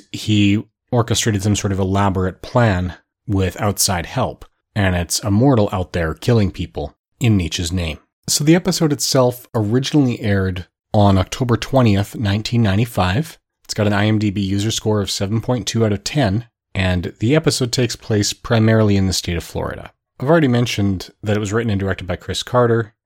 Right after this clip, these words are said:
The guest cast includes Bokeem Woodbine,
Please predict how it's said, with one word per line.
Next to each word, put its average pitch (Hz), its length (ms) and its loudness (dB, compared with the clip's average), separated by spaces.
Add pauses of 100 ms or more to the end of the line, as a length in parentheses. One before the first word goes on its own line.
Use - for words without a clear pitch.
(120)
The 107 100 -2
guest 156 340 0
cast 101 560 -4 (300)
includes 104 800 0
Bokeem 117 440 2
Woodbine, 104 640 0